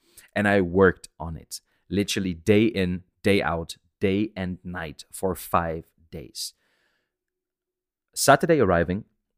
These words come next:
nobody expected anything. You know, it, it, like, my friend said already to me, like, "Hey, man, y-, you know why I'm doing this to you? I'm just doing this, like, so you get over your own shadows. I don't expect you to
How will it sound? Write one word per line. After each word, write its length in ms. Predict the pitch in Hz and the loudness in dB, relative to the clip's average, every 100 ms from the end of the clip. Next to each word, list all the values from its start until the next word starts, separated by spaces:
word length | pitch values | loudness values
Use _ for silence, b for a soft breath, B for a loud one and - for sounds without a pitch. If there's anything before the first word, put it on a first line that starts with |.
| _ _ _ _ _ - - | _ _ _ _ _ -20 -6
nobody 340 | 104 127 120 101 | 4 8 8 8
expected 360 | - 101 98 | 4 0 0
anything. 360 | 87 82 82 85 | -4 -6 -8 -2
You 60 | |
know, 120 | 101 95 | 0 0
it, 140 | 95 | -2
it, 140 | 110 101 | -4 -4
like, 160 | 87 - _ _ | -6 -8 _ _
my 160 | 110 110 | -4 -4
friend 380 | - 113 117 | -2 -2 0
said 300 | - 104 101 | 2 4 4
already 280 | 95 101 104 | 2 0 0
to 140 | - 98 | -2 -2
me, 100 | 95 | 0
like, 160 | 90 | 0
"Hey, 140 | 107 127 | 2 2
man, 240 | 110 95 | 2 -2
y-, 120 | 90 - | -8 -10
you 280 | 101 98 | -8 0
know 240 | 120 135 147 | 2 4 4
why 240 | 104 101 | 4 2
I'm 120 | 104 98 | 2 -2
doing 200 | 101 104 | -4 -2
this 140 | 101 | -2
to 120 | - | -4
you? 200 | 98 110 98 | -2 -2 -2
I'm 140 | 101 | -4
just 240 | 95 104 - | -4 -6 -4
doing 220 | 95 92 | -4 -4
this, 180 | 90 - _ _ - | -6 -10 _ _ -20
like, 160 | - - - 80 | -20 -20 -20 -12
so 180 | - 107 | -2 0
you 140 | 107 | 0
get 120 | 104 | -2
over 240 | - 101 101 | 0 0 0
your 200 | 92 80 | 0 -2
own 100 | 85 | -4
shadows. 500 | - 87 82 78 80 | -2 0 -2 -4 -6
I 120 | 101 | -2
don't 160 | 147 | 0
expect 320 | 160 - 113 117 | 0 -2 -4 -4
you 60 | |
to 200 | - 95 | -6 -8